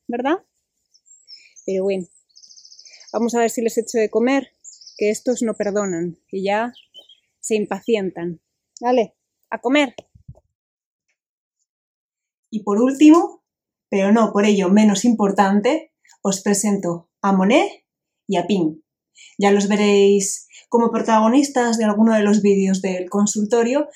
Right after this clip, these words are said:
así que quedaros con estas caras, ¿eh? Ahora sí, os dejo. Bueno, espero que este consultorio os sirva de, de utilidad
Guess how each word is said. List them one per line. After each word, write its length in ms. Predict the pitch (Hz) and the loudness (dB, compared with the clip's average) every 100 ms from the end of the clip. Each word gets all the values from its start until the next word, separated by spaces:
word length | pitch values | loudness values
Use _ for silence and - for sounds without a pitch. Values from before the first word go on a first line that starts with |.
| - - | -16 -6
así 300 | 190 - 190 | -4 -4 -4
que 140 | 180 | -4
quedaros 400 | 196 196 208 233 | -2 0 2 0
con 200 | - 196 | 0 0
estas 360 | 202 - 185 - | 0 0 -4 -2
caras, 560 | 190 180 - - - _ _ _ | -2 -2 -4 -10 -14 _ _ _
¿eh? 300 | 196 254 - _ _ _ - - - - - | -2 -2 -4 _ _ _ -20 -18 -16 -14 -4
Ahora 300 | 214 220 214 | 4 4 4
sí, 360 | 208 214 175 - _ _ - - _ - | 0 -2 -6 -8 _ _ -20 -20 _ -6
os 200 | 196 190 | -2 2
dejo. 440 | 247 262 349 392 392 - _ _ | 2 2 2 2 0 -14 _ _
Bueno, 300 | - 175 294 | -8 0 2
espero 400 | 302 214 208 208 208 | 2 0 0 0 2
que 400 | 202 196 196 202 | 2 4 4 2
este 200 | 208 202 | 0 -2
consultorio 600 | 208 202 214 214 208 202 | 0 0 0 2 0 0
os 80 | 196 | -2
sirva 280 | 202 196 | -2 -2
de, 540 | 190 190 185 180 175 - - - | -2 -2 -2 -4 -6 -10 -16 -2
de 140 | 202 | 2
utilidad 480 | 208 214 190 208 262 | 2 2 2 4 4